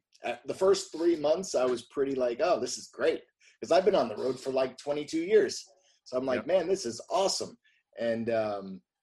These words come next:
Speaker 1: now I'm just, I'm ready to get back to work. I'm tired. I've,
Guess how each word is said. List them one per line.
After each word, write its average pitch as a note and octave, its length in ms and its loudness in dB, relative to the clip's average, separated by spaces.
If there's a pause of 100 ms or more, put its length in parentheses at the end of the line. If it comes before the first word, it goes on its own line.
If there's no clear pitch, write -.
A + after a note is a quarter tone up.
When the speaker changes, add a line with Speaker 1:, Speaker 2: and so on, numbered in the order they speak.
Speaker 1:
now A#2+ 360 -2
I'm G#2+ 140 -6
just, G2 320 -12 (180)
I'm G#2 140 -10
ready G2 180 -8
to F#2+ 80 -12
get F#2 180 -14
back F2 220 -12
to - 100 -18
work. F2 280 -12
I'm F#2 120 -10
tired. D#2+ 560 -14
I've, F2 120 -14